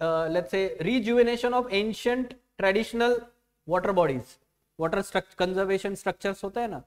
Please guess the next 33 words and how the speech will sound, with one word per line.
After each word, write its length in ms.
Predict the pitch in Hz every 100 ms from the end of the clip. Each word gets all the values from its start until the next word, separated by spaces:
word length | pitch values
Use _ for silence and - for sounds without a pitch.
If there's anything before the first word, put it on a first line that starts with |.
| -
बावड़ीज 680 | 151 165 170 180 175 - - _ _ _ _ _ 139
जो 280 | 165 165
ये 180 | 160 170
होता 260 | 170 165 165
है, 320 | 131 123 - _ _ _ - _ _ _ _ _ _ _ _ _ _ _ _ _ _ _
हाँ, 420 | 160 147 120 -
पर 240 | 196 214 -
नहीं, 120 | 208
नहीं, 320 | 285 269 131 - -
वो 160 | 156 220
वाला 200 | 240 226
नहीं, 120 | 170 - _ _ _ _ _ _ _ _ _ _ _ _ _ -
per 180 | 196 220
drop 200 | 233 240
more 200 | 226 226
crop 300 | 233 233 240
तो 80 | 240
इसी 320 | 196 196 247
का 100 | 240
पार्ट 320 | 220 180 156
है, 200 | 143 113 _ _ _ _ _ -
अ, 280 | 123 123 120 - _ _
हम 200 | 143 147
बोल 180 | 139 156
सकते 260 | 151 151 151
हैं 80 | 143
क्या 160 | 160
है, 320 | 165 185 202 _ _ _ _ _ _ _ _ _ _ _ _ -
अ, 160 | 123 156
on 160 | 196
farm 240 | 226 226 226
water 240 | 190 175
management, 520 | 170 143 131 - 104